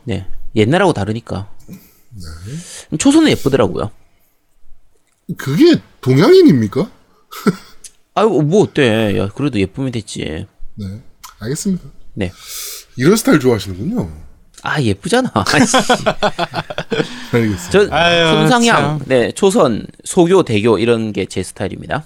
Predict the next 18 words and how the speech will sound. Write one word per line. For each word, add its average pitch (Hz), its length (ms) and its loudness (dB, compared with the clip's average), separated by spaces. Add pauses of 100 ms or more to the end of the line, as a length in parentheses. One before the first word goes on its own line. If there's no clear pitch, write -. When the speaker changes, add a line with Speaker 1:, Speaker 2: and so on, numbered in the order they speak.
Speaker 1:
<laughs> - 80 -20
Speaker 2:
네. 185 80 -2
Speaker 1:
네. 98 1400 -12 (580)
Speaker 2:
자, 220 120 4 (300)
어, 123 220 4
다음 120 160 0
소식입니다. 98 800 -6 (120)
미국에서 226 600 2
플레이스테이션 226 560 2
포 277 160 -2
판매량이 247 640 2 (340)
삼천만 262 720 4
대 214 100 6
이상을 151 500 4
기록했다라고 95 680 -6
합니다. 80 600 -14
Speaker 1:
네. 95 180 -14 (760)
Speaker 2:
어마무시하네요. 156 1120 4